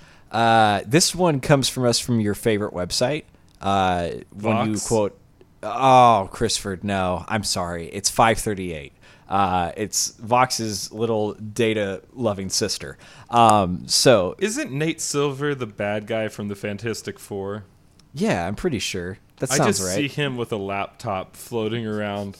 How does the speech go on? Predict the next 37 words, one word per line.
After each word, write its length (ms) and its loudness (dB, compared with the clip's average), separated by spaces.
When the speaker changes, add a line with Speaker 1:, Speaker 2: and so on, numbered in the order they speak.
Speaker 2:
the 80 -6
cosmos, 680 -4
plated 600 -4
in, 360 -8
in 340 -6
silver, 440 -4
and 80 -4
just 180 -6
going, 200 -2
"Hey, 220 -2
that's 240 -2
not 180 2
exactly 480 -2
right." 560 0
Speaker 1:
That, 300 -4
that's 220 -4
fantastic. 680 -6
And 120 -6
he's 200 -4
going 300 -4
like, 240 -8
"My 100 0
poll 360 2
was 220 2
right. 380 2
Hit-, 280 0
Speaker 2:
<laughs> 140 -20
Speaker 1:
Trump 280 6
did 140 8
have 220 8
a 80 8
one 220 4
in 100 2
five 320 6
chance 300 -2
of 80 -6
winning." 400 -2